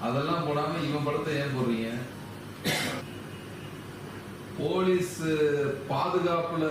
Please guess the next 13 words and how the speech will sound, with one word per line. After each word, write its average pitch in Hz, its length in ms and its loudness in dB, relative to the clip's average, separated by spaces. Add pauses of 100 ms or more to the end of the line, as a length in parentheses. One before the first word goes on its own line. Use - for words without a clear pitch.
(480)
கூட்டிட்டு 151 360 0
போல 131 200 2
அவரை. 104 220 0 (1500)
நிறைய 127 240 4 (480)
முக்கியஸ்தர்களுக்கு 131 760 0 (100)
போலீஸ் 139 340 0
பாதுகாப்பு 123 440 2
கொடுப்பாங்க. 113 360 0 (2250)
இது 120 100 2 (100)
அது 127 200 2
கிடையாது. 151 380 2 (1400)
இது 123 120 0 (120)
வழிகாவல். 170 640 0